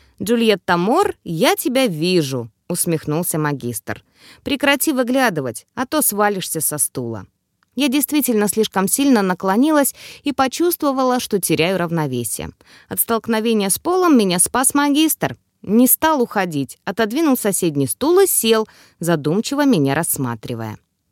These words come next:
"Только не говори, что вдруг воспылала страстью к учёбе. Чем занимаешься?" "Дипломом", совершенно честно ответила я, в доказательство даже продемонстрировала блокнот с пометками. "Которым?" — ласково уточнил смерть.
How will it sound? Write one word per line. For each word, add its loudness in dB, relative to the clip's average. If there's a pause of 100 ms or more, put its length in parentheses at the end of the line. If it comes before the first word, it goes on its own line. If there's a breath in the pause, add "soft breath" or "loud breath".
(240 soft breath)
"Только 4
не 6
говори, 2
что -2
вдруг 0
воспылала 0
страстью -2
к -16
учёбе. -4 (240)
Чем 0
занимаешься?" 0 (760 soft breath)
"Дипломом", 2 (140)
совершенно -2
честно -2
ответила 0
я, 0
в -6
доказательство -2
даже -2
продемонстрировала 0
блокнот -2
с -4
пометками. -4 (640 soft breath)
"Которым?" — 0 (260)
ласково -2
уточнил -4
смерть. -4